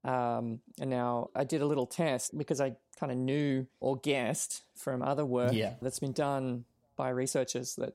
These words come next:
Speaker 1: you know, the C P U, G P U is the most kind of emissions intense part of the device.
Speaker 2: Mm-hmm.
Speaker 1: Uh, and I wanted to know, like, what's kind of in it and why is it the most, uh, emissions intense? So I have a list of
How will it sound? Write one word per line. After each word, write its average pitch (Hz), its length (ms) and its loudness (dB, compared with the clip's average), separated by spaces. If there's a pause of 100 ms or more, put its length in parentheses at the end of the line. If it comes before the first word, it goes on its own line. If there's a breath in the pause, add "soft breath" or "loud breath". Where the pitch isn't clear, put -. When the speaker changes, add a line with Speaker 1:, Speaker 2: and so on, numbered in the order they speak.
Speaker 1:
you 156 100 2
know, 131 140 2
the 143 80 -2
C 175 160 4
P 165 100 2
U, 156 220 4
G 156 160 0
P 170 80 0
U 170 100 4
is 226 300 2
the 139 100 0
most 135 320 0
kind 139 140 0
of 131 80 0
emissions 127 400 0
intense 123 400 -4
part - 400 -2
of 135 140 0
the 127 100 0
device. 123 640 -6 (680 soft breath)
Speaker 2:
Mm-hmm. 123 140 0
Speaker 1:
Uh, 123 160 0
and 139 100 2
I 180 100 4
wanted 175 180 2
to 160 100 -2
know, 175 180 4
like, 127 140 4
what's 131 360 2
kind 139 160 0
of 120 100 -2
in 139 180 0
it 107 200 -2
and 131 200 -2
why 127 300 0
is 123 120 -2
it - 100 -4
the 127 80 -4
most, 123 460 -4
uh, 123 320 -2
emissions 131 380 -2
intense? 127 420 -2
So 131 140 2
I 185 100 2
have 208 120 4
a 143 60 2
list 170 540 2
of 131 500 0